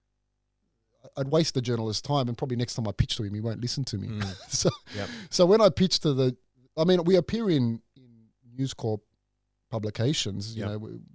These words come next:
Speaker 1: newspapers, online, all that,
Speaker 2: Mm.
Speaker 1: quite frequently. And it's because I, now I've actually generated a rapport with those journalists. So
Speaker 2: Mm.
Speaker 1: when I pitch to them, they actually listen.
Speaker 2: Mm.
Speaker 1: Um, they're not going, "Oh, here's another
Speaker 2: Yeah.
Speaker 1: press release." They, like, when I pitch to them, they're like, "All right,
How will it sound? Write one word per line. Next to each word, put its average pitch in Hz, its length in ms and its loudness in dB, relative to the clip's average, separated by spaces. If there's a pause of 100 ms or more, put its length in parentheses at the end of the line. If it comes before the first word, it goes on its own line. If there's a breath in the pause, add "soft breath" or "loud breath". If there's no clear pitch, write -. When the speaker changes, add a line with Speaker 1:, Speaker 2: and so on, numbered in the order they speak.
Speaker 1:
newspapers, 113 1000 -6
online, 104 460 -4
all 101 120 -6
that, 98 160 -4
Speaker 2:
Mm. 90 60 -16
Speaker 1:
quite - 200 -2
frequently. 110 560 -2 (540 soft breath)
And 139 100 0
it's 127 100 0
because 131 280 0
I, 123 80 2 (160)
now 131 260 4
I've 117 140 2
actually 110 280 -6 (440)
generated 110 480 -4
a 104 40 -4
rapport 110 440 -4
with 147 120 -2
those 107 160 -4
journalists. 104 360 -8
So 101 100 -6
Speaker 2:
Mm. 131 60 -10
Speaker 1:
when 165 120 -2
I 151 60 2
pitch - 300 -2
to 160 80 -2
them, 104 240 -2 (360 soft breath)
they 135 80 -2
actually 135 240 0
listen. 135 380 -4 (160)
Speaker 2:
Mm. 101 340 -4
Speaker 1:
Um, 113 600 0
they're 123 140 0
not 127 200 2
going, 117 300 -2
"Oh, 107 460 -2 (520)
here's 104 140 -20
another 98 240 -10
Speaker 2:
Yeah. 98 80 -4
Speaker 1:
press 113 180 -6
release." 110 240 -10
They, 123 100 -8
like, 131 200 -4
when 143 100 4
I 160 60 8
pitch 143 260 0
to - 80 0
them, 120 80 2
they're 120 100 2
like, 117 280 2 (380 soft breath)
"All 135 120 6
right, 123 160 6